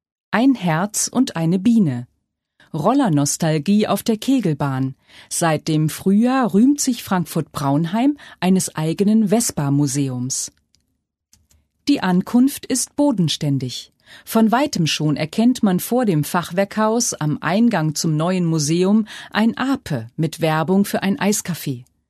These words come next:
Kaffee und Museum haben nichts miteinander zu schaffen.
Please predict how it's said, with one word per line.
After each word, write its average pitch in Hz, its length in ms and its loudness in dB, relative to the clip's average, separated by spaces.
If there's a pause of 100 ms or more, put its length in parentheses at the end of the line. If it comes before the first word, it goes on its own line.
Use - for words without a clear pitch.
(480)
Kaffee 277 400 0
und 185 180 0
Museum 208 560 2 (160)
haben 226 260 4
nichts 202 360 2
miteinander 208 560 2
zu - 120 -4
schaffen. 147 520 -4